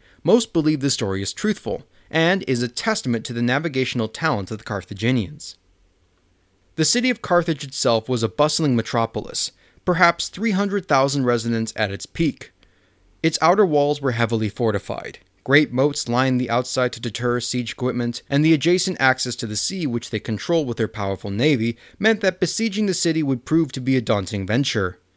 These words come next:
The city aesthetics were designed with various cultural influences in mind: Near Eastern, Egyptian, Greek,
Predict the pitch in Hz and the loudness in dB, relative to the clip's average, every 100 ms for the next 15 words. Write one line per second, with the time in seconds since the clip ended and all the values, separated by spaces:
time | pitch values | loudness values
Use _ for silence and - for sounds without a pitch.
0 | _ - 131 214 226 208 175 - 170 131 | _ -4 0 2 2 4 2 2 4 2
1 | 131 - 123 127 120 113 147 151 143 113 | 0 -4 0 0 0 2 2 2 0 -2
2 | 104 147 175 208 - 139 127 131 120 117 | 0 2 2 0 -2 0 0 0 -2 -4
3 | 101 107 95 104 98 101 143 165 - - | -4 -6 -6 -6 -4 0 0 0 -2 -12
4 | - _ _ 110 117 127 127 - 123 120 | -20 _ _ 2 4 4 2 0 0 0
5 | 123 110 120 104 131 131 127 123 123 95 | -2 -4 -4 2 0 2 -2 0 -2 -4
6 | 117 123 120 - | 0 0 -2 -8